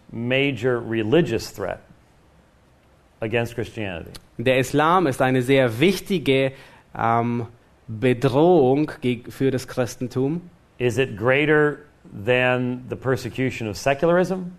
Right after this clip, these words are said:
Speaker 2: Ist, ist, ähm, ist die Verfolgung größer wie die Verfolgung durch, durch eine Verweltlichung?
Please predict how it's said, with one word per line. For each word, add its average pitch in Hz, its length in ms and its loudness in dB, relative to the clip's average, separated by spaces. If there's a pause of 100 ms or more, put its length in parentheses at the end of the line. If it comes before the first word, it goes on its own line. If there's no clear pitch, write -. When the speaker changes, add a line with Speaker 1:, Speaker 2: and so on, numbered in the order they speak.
(720)
Speaker 2:
Ist, 143 380 0
ist, 139 380 0
ähm, 135 440 4
ist 127 240 -2
die 147 80 2
Verfolgung 156 720 4
größer 156 760 4
wie 131 80 2
die 135 120 2
Verfolgung 147 840 2
durch, 139 400 0 (360)
durch 135 240 2
eine 127 280 2
Verweltlichung? 156 1120 2